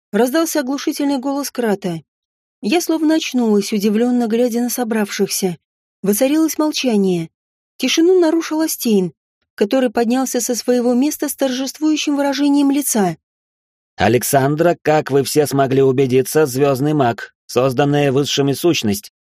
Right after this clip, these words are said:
Speaker 2: которая находится под нашей защитой. Очевидно, что Антор врет, чтобы избежать возмездия. Он состоял с Дарионом Тиаром в любовной связи, и это ни для кого не секрет.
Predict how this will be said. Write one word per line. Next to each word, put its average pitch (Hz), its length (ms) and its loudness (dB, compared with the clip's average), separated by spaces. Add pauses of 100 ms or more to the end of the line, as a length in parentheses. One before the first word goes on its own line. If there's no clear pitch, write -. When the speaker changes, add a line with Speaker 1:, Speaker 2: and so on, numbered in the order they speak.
(180)
Speaker 2:
которая 143 460 2
находится 175 540 2
под 165 180 0
нашей 156 280 0
защитой. 110 560 -2 (460)
Очевидно, 160 500 2
что 135 280 2
Антор 151 440 0
врет, 156 420 0
чтобы 120 380 0
избежать 131 380 0
возмездия. 127 600 0 (640)
Он 202 180 2
состоял 185 480 2
с 135 60 -4
Дарионом 165 640 2
Тиаром 156 580 2
в 135 80 -2
любовной 151 420 2
связи, 101 480 0 (280)
и 139 180 0
это 156 300 0
ни 151 100 0
для 143 180 0
кого 170 220 0
не 139 120 0
секрет. 117 440 -2